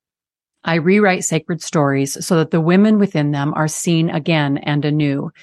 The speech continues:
their voices heard, their harm named, their shame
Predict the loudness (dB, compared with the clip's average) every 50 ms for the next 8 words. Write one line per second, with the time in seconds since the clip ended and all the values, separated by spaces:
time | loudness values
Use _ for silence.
0 | -20 _ _ 0 0 0 2 2 2 4 4 2 2 0 -2 -4 -2 -4 -2 0
1 | 2 2 2 0 -2 -4 -2 0 0 0 0 0 0 0 2 4 4 4 4 2
2 | 2 0 -2 -2 0 0 2 2 2 0 0 -2 -4 -6 -12 -20 -20 -20 _ _
3 | 0 0 0 0 -2 -2 0 2 2 4 4 4 4 2